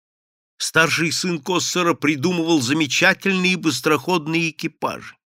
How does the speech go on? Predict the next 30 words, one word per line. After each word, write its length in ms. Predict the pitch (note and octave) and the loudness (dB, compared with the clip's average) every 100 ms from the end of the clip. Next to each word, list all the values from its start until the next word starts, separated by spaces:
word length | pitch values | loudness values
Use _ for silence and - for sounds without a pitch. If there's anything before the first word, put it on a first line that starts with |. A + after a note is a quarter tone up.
| _ _ _ | _ _ _
Он 140 | C#3+ | 2
смастерил 680 | B2 E3 D#3 - E3+ G3+ F#3 | 4 2 0 0 -2 -2 -2
себе 260 | - E3 | -4 -2
что-то 300 | C#3+ - E3 | -2 -2 -6
вроде 380 | E3 F3+ E3+ F3 - E3+ | -4 -4 -4 -6 -6 -8
исполинского 800 | C#3+ - D#3+ F3 D3+ - E3 E3+ | -8 -2 -2 -2 -4 -6 -4 -4
велосипеда. 960 | E3+ F3 E3+ - D3 - C3+ D#2+ - - _ _ _ _ _ | -4 -4 -4 -6 -8 -4 -4 -4 -12 -20 _ _ _ _ _
Но 120 | C3 | 2
машина 420 | C3+ B2+ A#3+ G#3+ | 2 2 0 2
эта 220 | B2 G#2+ A2 | 2 2 0
не 140 | C#3 | 2
умещалась 680 | C#3+ D3 - F3 F#3 F3+ - | 2 0 0 2 2 -2 -2
ни 120 | C#3+ | 2
на 180 | B2+ A#2+ | 4 4
одной 300 | A2+ A#2 C3 | 4 2 2
дороге, 600 | C3 D3+ G3+ A3+ B2+ - - _ _ | 4 2 2 -2 -4 -12 -20 _ _
и 80 | G#2+ | 0
ее 300 | B2+ A2+ C#3 | 2 4 4
не 120 | C#3+ | 6
мог 240 | D3 D#3 B2+ | 4 2 4
выдержать 580 | D3 C#3+ E3 F#3 G3+ | 2 4 4 2 2
ни 60 | C3+ | 4
один 320 | A#2+ E2 C3 | 4 4 2
мост. 440 | D#3+ E3 - - - _ _ _ _ _ _ _ _ | 2 2 -2 -14 -20 _ _ _ _ _ _ _ _
Так 200 | - G#3+ | 2 4
она 180 | G3 G3 | 6 6
и 100 | F3+ | 4
стояла 640 | C3 - D3+ B2+ B2+ A2 A2+ | 2 2 2 6 4 4 2
в 100 | E2+ | 0
бездействии, 1160 | G#2+ A#2+ F#2 G2+ G#2+ F#2+ - - E2+ D#2 - | 0 0 0 2 2 2 -2 -6 -8 -8 -14